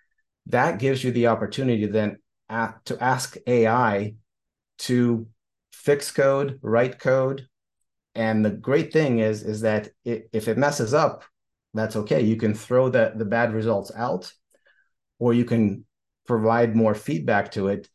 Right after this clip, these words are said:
to keep working it until it gets it right. So the, so the idea of automated testing has been key in kind of getting the A I to work. Uh, and it, and going back to that cobol example,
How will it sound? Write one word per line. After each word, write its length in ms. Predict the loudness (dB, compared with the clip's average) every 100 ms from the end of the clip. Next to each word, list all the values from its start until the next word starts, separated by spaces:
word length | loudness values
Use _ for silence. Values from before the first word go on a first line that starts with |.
| _ -12
to 80 | -8
keep 280 | -4 -4 0
working 340 | 0 2 0
it 160 | 0 -2
until 300 | -6 -4 -4
it 80 | 0
gets 240 | -2 -2
it 100 | -6
right. 260 | -4 -4 -10 _ _
So 160 | -4
the, 180 | 0 -2 -4
so 320 | -8 0 2
the 160 | 4
idea 320 | 4 2 4 2
of 100 | 2
automated 600 | -2 0 0 -4 -6 -6
testing 640 | -6 -6 -4 -2 -4 -10 _ _ _
has 180 | -2 -2
been 300 | 0 -2 -2
key 400 | -4 0 2 2
in 560 | 0 -4 -4 -4 -6 -10 _ _
kind 180 | -4 -4
of 80 | 0
getting 460 | 2 4 2 0 _ _ _ -8
the 220 | -6 -2
A 160 | 0
I 180 | 0 -2
to 140 | -4 -2
work. 400 | 0 -2 -8 -18 -8
Uh, 160 | -8 -4
and 140 | -2
it, 160 | -2 -2
and 260 | -2 -2 2
going 200 | 2 4
back 180 | 0
to 80 | 0
that 180 | -2 -2
cobol 400 | -4 2 4 2
example, 600 | 0 -4 -4 -4 -6 -6